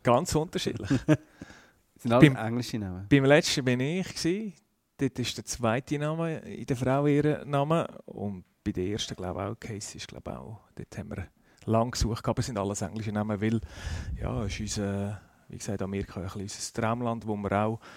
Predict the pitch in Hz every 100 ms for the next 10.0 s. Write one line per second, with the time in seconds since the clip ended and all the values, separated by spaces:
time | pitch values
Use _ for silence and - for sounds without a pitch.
0 | - _ 123 - 117 - 113 - 120 131
1 | 160 160 165 156 165 156 135 147 143 139
2 | 139 135 117 113 95 135 135 127 113 113
3 | 117 110 92 95 - 82 113 123 - 113
4 | 123 151 - _ - - 101 - - -
5 | 123 - 120 110 - 101 101 107 - 107
6 | 101 104 - - - - 107 120 104 -
7 | - _ _ - - - 156 151 - 147
8 | 147 - 131 139 139 131 127 123 147 -
9 | - 120 113 120 123 113 120 117 113